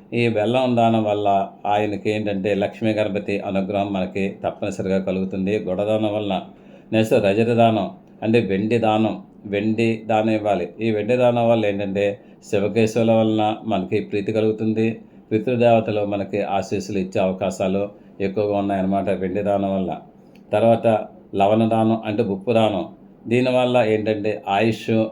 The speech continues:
బలము, ఓజస్సు పెరుగుతుంది. పూర్వకాలంలో ఉప్పు అన్నది దొరికేది కాదు, రాజుగారే సప్లై చేసేవారు. ఇవన్నీ కూడాను ఉప్పు అన్నది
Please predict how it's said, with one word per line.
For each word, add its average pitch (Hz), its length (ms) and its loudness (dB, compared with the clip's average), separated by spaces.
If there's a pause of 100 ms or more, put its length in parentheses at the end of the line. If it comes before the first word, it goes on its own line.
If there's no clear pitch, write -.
బలము, 104 580 0 (120)
ఓజస్సు 107 440 0
పెరుగుతుంది. 101 680 -4 (300)
పూర్వకాలంలో 110 840 4 (100)
ఉప్పు 98 220 -4
అన్నది 101 640 0
దొరికేది 101 440 0
కాదు, 95 400 0 (180)
రాజుగారే 107 640 0
సప్లై 107 340 -4
చేసేవారు. 101 580 -2 (200)
ఇవన్నీ 107 380 -2
కూడాను 104 420 -2 (420)
ఉప్పు 101 180 -2
అన్నది 113 240 2